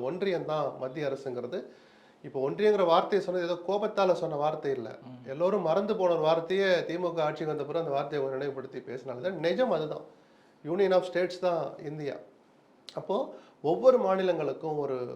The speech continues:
Speaker 1: கலாச்சாரம், பண்பாடு, பழக்க வழக்கங்கள், உணர்வுகள், உரிமைகள் அப்படின்னு எல்லா மாநிலங்களுக்கும் இருக்கிற போது அந்த கூட்டாட்சி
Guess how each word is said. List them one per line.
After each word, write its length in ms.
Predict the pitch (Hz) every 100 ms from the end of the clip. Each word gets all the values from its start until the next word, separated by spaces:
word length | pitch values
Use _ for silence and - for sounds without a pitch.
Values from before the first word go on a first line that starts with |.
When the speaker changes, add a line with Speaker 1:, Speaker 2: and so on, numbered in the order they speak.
| 123 - - -
Speaker 1:
கலாச்சாரம், 640 | 135 147 147 135 127 131
பண்பாடு, 520 | 131 127 139 123 117 123
பழக்க 340 | 127 131 131
வழக்கங்கள், 560 | 123 113 113 107 110 113 - - _ _
உணர்வுகள், 640 | 123 135 175 180 147 139 143 -
உரிமைகள் 600 | 127 143 196 165 131 135 - -
அப்படின்னு 320 | 123 - 254
எல்லா 300 | 131 165 208
மாநிலங்களுக்கும் 560 | 190 185 190 170 160 127
இருக்கிற 200 | 123 117
போது 300 | 110 98 135 - - - -
அந்த 320 | - 147 185 185 -
கூட்டாட்சி 720 | 190 220 - 214 208 -